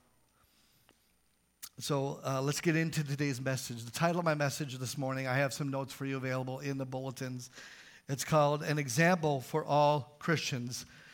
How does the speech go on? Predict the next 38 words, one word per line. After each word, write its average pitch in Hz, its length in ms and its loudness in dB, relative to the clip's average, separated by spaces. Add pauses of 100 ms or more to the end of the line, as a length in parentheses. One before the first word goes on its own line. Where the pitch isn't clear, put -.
(260)
Now, 170 80 6
let 196 140 6
me 247 80 0
give 208 240 2
you 196 80 2
the 175 100 4
ten-second 180 600 2
context 165 640 2
of 135 120 -2
where 156 220 4
we 156 180 2
are 139 100 4
at 147 300 2
within 139 240 -2
the 135 80 -2
book 139 300 -4
of 123 160 -6
Romans. 127 560 -6 (720)
With 156 200 2
Paul 202 240 8
wrapping 202 360 4
up 185 140 4
his 165 420 2 (100)
preaching 185 480 0
and 160 140 -2
retaining, 180 680 0 (300)
on 170 220 4
retaining 180 480 0
church 156 260 -2
unity 160 500 2
amongst 160 460 0
members 180 400 0
who 160 80 -2
disagree 143 800 -2 (480)
and 156 100 0
are 147 220 6
different 165 340 2
nationalities, 151 920 2